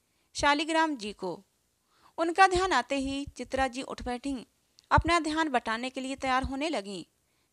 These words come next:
चित्रा जी के नहा धोकर तैयार होते ही नरेश आ गया था। उन्हें नाश्ते के लिए ले जाते हुए पूछा, "आप दीपक की बुआ जी हैं?" "उसकी दो बुआओं से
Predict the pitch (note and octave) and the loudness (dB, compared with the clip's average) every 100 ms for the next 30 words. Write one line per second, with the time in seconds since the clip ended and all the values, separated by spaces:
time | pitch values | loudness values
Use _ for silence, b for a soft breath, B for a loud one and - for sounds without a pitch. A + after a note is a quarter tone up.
0 | - F#3+ D#4 D#4+ D4+ D4+ D4+ D4+ A#3 A3+ | -4 -2 2 0 0 -4 -2 -2 -4 -6
1 | A#3+ B3 C4 A#3 G#3 A#3 A#3+ B3 B3 A#3+ | -6 -4 -4 0 -2 -2 -6 -4 -6 -6
2 | B3 G3 G#3+ B3 A#3+ A#3+ A#3+ B3 B3 D#4+ | -8 -4 -4 -2 -4 -4 -6 -4 -6 -6
3 | b b b b b E4+ F4+ E4 A3 - | b b b b b 0 2 4 2 2
4 | A#3+ B3 B3 A#3+ B3+ G#3+ G#3 G#3 A#3+ B3+ | -4 -4 -6 -6 -6 -4 -6 -6 -6 -8
5 | C4 B3+ C#4 C4 - _ _ _ b b | -8 -8 -4 -4 -6 _ _ _ b b
6 | b - D#4+ E4 F4 A3 G#3 B3 - C4 | b 4 6 6 0 -4 -4 -6 -6 -10
7 | G#3+ G3+ G3+ B3 C4+ C#4+ G#3+ - _ _ | -6 -4 -4 -6 -6 -6 -8 -14 _ _
8 | _ _ _ E4 - - F4+ C4+ A#3 B3+ | _ _ _ -6 -6 -2 -2 0 0 0
9 | G3 F#3+ A3+ - B3 C4 | -2 -4 -4 -4 -6 -6